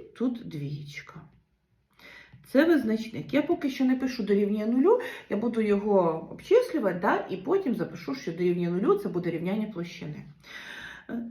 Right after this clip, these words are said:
що я можу зробити? Я можу дописати два рядочки або два стовпчика і знайти результат.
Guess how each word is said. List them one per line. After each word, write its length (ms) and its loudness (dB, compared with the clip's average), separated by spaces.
що 200 4
я 180 8
можу 260 2
зробити? 440 -2
Я 180 2
можу 320 2
дописати 440 -4
два 220 0
рядочки 480 0
або 160 0
два 180 0
стовпчика 500 -4
і 300 2
знайти 420 0
результат. 480 -4